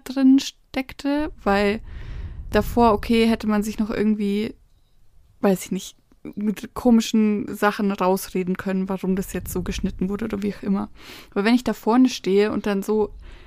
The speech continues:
irgendwas fasel von wegen, wir gehören zueinander und wir verstehen uns so gut und an Tag vierzehn oder was weiß ich, was für ein Tag war, der letzte, der in ihrem Gedicht vorkam, gehen wir hier zusammen raus oder wie auch immer.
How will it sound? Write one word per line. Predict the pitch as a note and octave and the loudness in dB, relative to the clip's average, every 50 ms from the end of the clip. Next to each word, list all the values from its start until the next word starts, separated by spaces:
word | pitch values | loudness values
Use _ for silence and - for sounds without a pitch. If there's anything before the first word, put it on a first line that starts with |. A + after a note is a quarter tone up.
| - - - - | -20 -20 -8 -2
irgendwas | - A#3+ B3+ B3 B3+ A#3+ A#3+ A#3 - - | 2 4 6 6 6 6 4 2 -2 -6
fasel | - - - - G3+ G#3 A#3 C4 C4+ B3 A#3+ A#3 A3+ | -10 -10 -6 -2 2 2 4 4 4 2 0 -2 -2
von | - - - G#3+ G#3+ A3 G#3 G3+ G3+ | -4 -4 -2 0 2 2 0 0 -2
wegen, | G#3+ A3 A3+ A#3 A#3 A3 | -2 0 0 0 0 0
wir | A3 G#3+ G#3 | 0 -2 0
gehören | A3 G#3 G3+ G#3+ G#3+ A3+ A#3+ B3 A#3+ | 0 0 0 2 4 4 4 2 2
zueinander | - - G#3+ - G3+ F#3+ F#3+ G3 G#3 A#3+ B3+ C4 C4 B3+ A#3+ | 0 -4 -4 -2 -2 -2 -2 -2 0 2 2 2 2 2 2
und | A#3 G#3+ - - | 0 0 -2 -6
wir | - | -10
verstehen | - G#3+ - - - - G#3+ A#3 B3 | -10 -10 -10 -6 -4 -2 -2 0 0
uns | B3+ A#3+ B3 - | 0 -2 -4 -8
so | A#3+ | -10
gut | A3+ - A#3 A#3+ B3 B3 A#3+ - | -6 -4 -2 0 0 0 -2 -2
und | - G3 F#3+ - - | -4 -6 -4 -4 -2
an | F#3+ F#3+ G3 | -4 -4 -4
Tag | - - - G3+ G3 G3+ - - | -6 -6 -4 -4 -4 -4 -6 -8
vierzehn | - - - - A#3+ B3+ - - A#3 A3+ A3 G#3+ | -14 -8 -4 -4 -4 -4 -4 -4 -2 -2 0 0
oder | F#3+ F#3+ F#3+ | 0 0 0
was | F#3+ F#3+ - - | -2 -2 -6 -8
weiß | G#3 - | -10 -10
ich, | - - - | -10 -8 -6
was | G#3+ G#3+ - - - - | -8 -8 -8 -10 -10 -4
für | - A3 | -2 -2
ein | G3+ G3 | -2 -2
Tag | - - G#3+ G#3+ G#3 - | -2 -4 -4 -4 -4 -2
war, | G#3+ G#3 G3+ | -2 0 0
der | G3+ G#3 G#3 | 0 0 0
letzte, | G#3 G#3 G3+ - - - A3 G#3+ | 0 -2 -2 -4 -6 -6 -6 -2
der | - G3+ G3+ G3 | 0 0 0 0
in | G3+ | 0
ihrem | - A3+ G#3 G#3 G3 | 0 0 0 0 -2
Gedicht | G3+ - - A3 - - | -2 -6 -10 -12 -12 -12
vorkam, | - - G#3+ G#3 - - G#3 G#3 G3+ G#3+ - - - - - - - - - - - - - - - - | -10 -8 -8 -8 -6 -4 -4 -2 -2 -4 -6 -8 -18 -20 -20 -20 -20 -20 -20 -20 -20 -20 -20 -20 -6 -2
gehen | G#3+ A3+ A3+ A3+ | 2 4 4 6
wir | A3+ G#3 | 4 2
hier | - A3+ G3 | 2 -2 -6
zusammen | - - G3+ F#3 G3 G#3 G#3+ G#3 G3+ | -6 -6 -2 0 2 2 2 2 0
raus | - F#3 F#3 G#3+ A#3 A#3+ A#3 - | -2 -2 -2 -2 -2 -2 -4 -4
oder | F#3 G3+ G#3 G3+ G3 - - - _ _ _ - | -2 0 2 2 2 0 -4 -8 _ _ _ -4
wie | G#3 G#3 G#3 | 0 0 0
auch | G3 - | 0 0
immer. | - G#3+ A3 B3+ C4 C#4 D#4 | 2 2 4 4 4 2 0